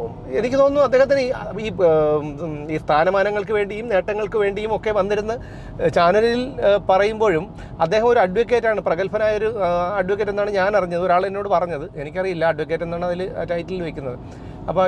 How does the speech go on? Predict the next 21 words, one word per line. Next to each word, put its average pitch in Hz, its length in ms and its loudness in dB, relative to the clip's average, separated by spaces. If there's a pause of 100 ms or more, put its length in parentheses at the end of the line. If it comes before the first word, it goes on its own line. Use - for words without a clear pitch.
ഈ 196 100 4
അഡ്വക്കേറ്റ്, 139 340 -2 (1000)
അപ്പോൾ 208 120 2 (100)
ഇദ്ദേഹം, 233 440 4 (680)
ഇദ്ദേഹമൊക്കെ, 247 460 2
ഇദ്ദേഹത്തിനൊക്കെ 240 420 0
ഒരു 262 100 -2
പശ്ചാത്താപം 240 560 4
ഉണ്ടാവും. 170 320 2
എൻ്റെ 196 160 -6
ദൈവമേ, 202 220 -2 (100)
ഞാൻ 190 220 0
ഈ - 20 -2 (100)
പറ-, 202 200 2
ഈ - 20 0 (260)
ദൈവമേ 190 280 2
എന്ന് 233 140 2
പറയാൻ 220 200 2
കാരണം 214 200 0
കമ്മ്യൂണിസ്റ്റുകാരന് 214 560 -2
ദൈവമില്ലെന്നവർ 214 500 2